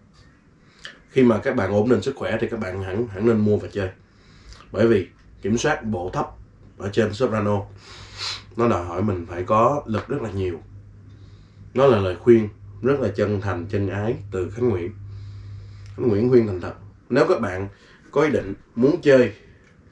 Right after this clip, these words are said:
back bigler này cho Soprano thì các bạn phải là người rất là khỏe. Ok.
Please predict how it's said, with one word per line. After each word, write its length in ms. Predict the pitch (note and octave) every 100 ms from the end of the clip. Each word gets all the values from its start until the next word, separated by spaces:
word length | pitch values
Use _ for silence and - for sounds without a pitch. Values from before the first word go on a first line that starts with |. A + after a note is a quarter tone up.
| _ _ - _ _ _ _ -
back 220 | C#3+ -
bigler 420 | D3+ C3+ C3+ B2
này 160 | G#2+ F2+
cho 80 | G#2+
Soprano 460 | D3+ B2 A#2 G#2+ G#2 - - -
thì 260 | C#3+ B2+ G2+ - _ _ _ - _ C4+ C4 - - _ _ _ _ - - - - -
các 120 | -
bạn 180 | A2 F#2
phải 100 | A2
là 60 | A2
người 200 | G2 F2
rất 200 | A#2 B2+
là 60 |
khỏe. 300 | F#2+ - G2 - - - - - - - - - - - - - - - - -
Ok. 140 | B2